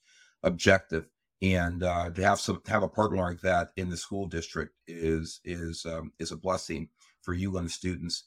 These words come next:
Um, and going back about to the point that only a couple, I guess,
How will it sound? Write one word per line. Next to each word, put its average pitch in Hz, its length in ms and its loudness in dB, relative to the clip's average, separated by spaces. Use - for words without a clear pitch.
Um, 90 500 2
and 104 440 8
going 113 280 6
back 110 260 8
about - 360 -4
to 107 180 2
the 90 100 -6
point 98 380 2
that 92 200 -2
only 104 300 10
a 90 40 -4
couple, 107 360 0
I 90 60 -4
guess, 90 400 -4